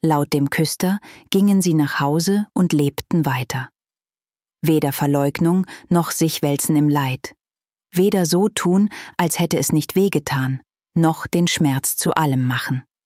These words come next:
Ich rolle zurück in die Mitte der Kapelle, nun umgeben von Zeugen. Meine Mutter betet noch immer.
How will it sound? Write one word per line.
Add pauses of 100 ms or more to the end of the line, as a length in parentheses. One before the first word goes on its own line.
(1040)
Ich
rolle
zurück
in
die
Mitte
der
Kapelle, (220)
nun
umgeben
von
Zeugen. (1000)
Meine
Mutter
betet
noch
immer.